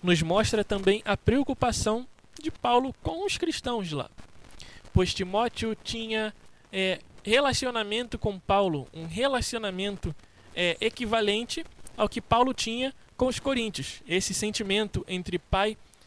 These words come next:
e filho. Além de ser fiel ao evangelho, Timóteo era fiel a Paulo também. Sendo assim, ele seria uma lembrança do pessoal, uma, sendo assim, ele seria uma lembrança pessoal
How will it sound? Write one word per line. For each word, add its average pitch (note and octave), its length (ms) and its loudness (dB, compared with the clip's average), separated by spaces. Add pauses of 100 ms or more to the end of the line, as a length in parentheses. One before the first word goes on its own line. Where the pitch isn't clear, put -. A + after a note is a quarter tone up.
(380)
e F#3+ 80 -4
filho. G3 480 0 (560)
Além F3+ 380 4
de A#3+ 100 0
ser G#3 320 2
fiel G#3 460 2
ao G#3 120 6
evangelho, E3+ 760 0 (300)
Timóteo E3+ 720 4 (380)
era F#3+ 220 2
fiel G#3 520 2 (280)
a C#4+ 100 -2
Paulo C#4+ 440 0
também. A3 500 2
Sendo G3 340 2
assim, G3 460 2 (320)
ele E3 180 4
seria F3+ 320 4
uma G#3+ 140 4
lembrança A3+ 680 4 (460)
do F#3 160 0
pessoal, G#3 680 4 (400)
uma, G3 200 -2 (500)
sendo G3 280 0
assim, F#3+ 220 2
ele G#3+ 140 2
seria G#3 220 -2
uma G#3+ 120 0
lembrança G#3+ 560 0
pessoal B3+ 680 4